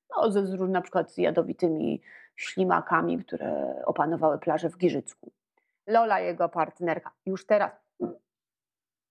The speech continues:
no, jego dziewczyna, narzecz, ona tak można powiedzieć cały czas,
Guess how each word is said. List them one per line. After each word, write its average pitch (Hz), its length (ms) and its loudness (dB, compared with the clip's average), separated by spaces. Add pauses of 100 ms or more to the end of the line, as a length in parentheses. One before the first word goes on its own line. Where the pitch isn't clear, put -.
(320)
no, 214 120 2
jego 202 280 2
dziewczyna, 175 480 -2
narzecz, 160 440 0
ona 160 220 -2
tak - 220 -12
można - 240 -4
powiedzieć - 380 -2
cały - 260 0
czas, - 220 0